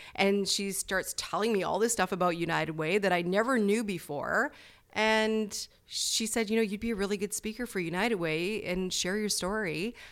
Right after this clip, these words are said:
And so I was like, "All right, yeah,"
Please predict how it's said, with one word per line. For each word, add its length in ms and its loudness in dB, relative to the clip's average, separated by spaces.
And 340 0
so 220 2
I 80 4
was 140 0
like, 200 -4
"All 320 -10
right, 560 -2
yeah," 420 0